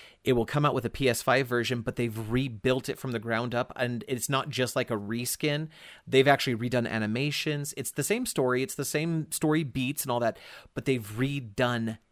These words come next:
everything visual and audio and every, they've, they've rebuilt it. It is phenomenal. The Last of Us Two, a lot of, there, there was a lot of controversy over that because people were unhappy with the direction the story took.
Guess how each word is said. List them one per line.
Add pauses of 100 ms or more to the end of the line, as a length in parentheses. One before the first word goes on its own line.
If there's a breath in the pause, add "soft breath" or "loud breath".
(200)
everything
visual
and
audio
and
every,
they've,
they've
rebuilt
it. (420 loud breath)
It
is
phenomenal.
The
Last
of
Us
Two,
a
lot
of,
there,
there
was
a
lot
of
controversy
over
that
because
people
were
unhappy
with
the
direction
the
story
took.